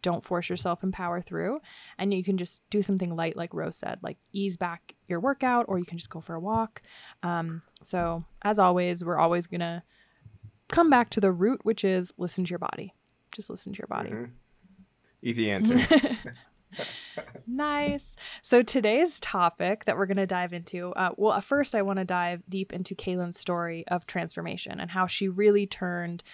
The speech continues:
Speaker 1: a diagnosis and chronic pain into purpose. I love to hear the connection between everyone's personal stories and the professional journey, because I feel like every practitioner that has a heart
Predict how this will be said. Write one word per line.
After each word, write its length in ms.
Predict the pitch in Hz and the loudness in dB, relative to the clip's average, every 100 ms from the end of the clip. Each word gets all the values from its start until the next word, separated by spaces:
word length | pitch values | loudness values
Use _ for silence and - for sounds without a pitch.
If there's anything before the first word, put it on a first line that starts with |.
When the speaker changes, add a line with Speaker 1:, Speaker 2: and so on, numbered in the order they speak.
| - - | -14 -6
Speaker 1:
a 80 | |
diagnosis 720 | 175 175 175 175 175 - 175 - | -2 0 0 -2 -2 -2 -2 -4
and 100 | 180 | -4
chronic 320 | 180 170 175 | -4 -4 -6
pain 400 | - 180 175 170 | -6 -4 -4 -6
into 200 | 180 175 | -8 -8
purpose. 600 | - 175 165 202 349 - - - - - - | -8 -8 -4 -2 0 -2 -4 -14 -20 -12 -8
I 80 | |
love 460 | 175 175 180 180 - | -4 -2 -2 -4 -8
to 140 | - 190 | -8 -6
hear 260 | 185 175 | -4 -6
the 80 | 175 | -6
connection 540 | - 175 170 - 180 | -8 -6 -4 -4 -4
between 520 | 175 - 180 175 170 165 | -6 -6 -8 -8 -8 -8
everyone's 320 | 175 175 170 | -8 -8 -8
personal 440 | - 165 - 190 190 | -8 -4 -2 -2 -2
stories 640 | - 196 202 214 220 214 | 0 2 4 4 2 2
and 240 | 175 170 | -4 -6
the 80 | - | -10
professional 560 | - 175 - - 190 196 | -8 -6 -4 -2 -2 -2
journey, 400 | 202 208 220 233 | -2 -2 -2 0
because 280 | 202 190 170 | -2 0 -2
I 80 | |
feel 180 | 165 175 | -4 -4
like 180 | 165 - - | -6 -4 0
every 400 | 180 185 180 175 | 0 2 0 0
practitioner 600 | 175 - 170 - 175 165 | -4 -6 -8 -4 -6 -6
that 80 | 175 | -6
has 140 | 170 | -6
a 40 | 160 | -4
heart 460 | - 165 - - | 0 0 0 -8